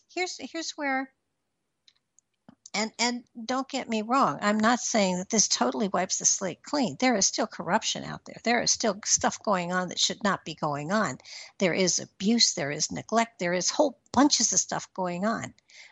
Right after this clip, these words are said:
But, but with a change of venues, the change of parties,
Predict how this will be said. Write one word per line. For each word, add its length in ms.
But, 440
but 220
with 180
a 60
change 800
of 160
venues, 720
the 80
change 440
of 160
parties, 800